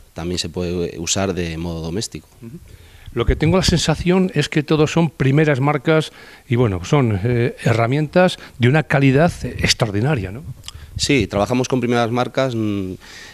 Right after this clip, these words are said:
Speaker 1: quitando, eh, factores de eso, de riesgo para evitar que, pues eso, con garantías de un año y demás, evitamos, mm,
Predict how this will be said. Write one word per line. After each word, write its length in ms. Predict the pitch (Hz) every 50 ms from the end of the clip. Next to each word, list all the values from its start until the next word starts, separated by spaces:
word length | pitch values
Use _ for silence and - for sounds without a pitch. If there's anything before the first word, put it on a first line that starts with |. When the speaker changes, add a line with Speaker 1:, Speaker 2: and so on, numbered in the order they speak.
| - _
Speaker 1:
quitando, 920 | _ - 107 104 - - 113 110 113 110 113 110 110 110 107 104 101 98 - - - - - - - -
eh, 680 | - - 101 101 101 98 101 101 101 101 101 95 95 95 -
factores 520 | - - 98 - - 107 104 101 104 98
de 180 | 92 92 87 90
eso, 240 | 92 - - - 78
de 180 | 80 85 82
riesgo 380 | 82 87 107 107 104 104 110 113
para 260 | 95 - 95 95 90
evitar 460 | 92 92 92 - 107 101 95 90 87
que, 640 | - - 101 98 92 90 90 87 87 85 82 78 78 -
pues 160 | - 92 87
eso, 140 | 78 - - - - _ _ _ _ _ _ - - - -
con 160 | - 87 87
garantías 480 | 87 87 87 87 85 - 95 90 87 90
de 160 | 90 90 90
un 140 | 95 95 101
año 640 | 107 107 107 107 110 110 110 110 110 110 110 107 - - - - - - - - _ _ -
y 220 | 110 110 107 104
demás, 480 | 104 104 107 113 117 123 127 123 - - - _ - - -
evitamos, 680 | - - 101 101 95 - 110 113 110 113 113 - - - -
mm, 440 | 87 92 95 95 95 92 92 90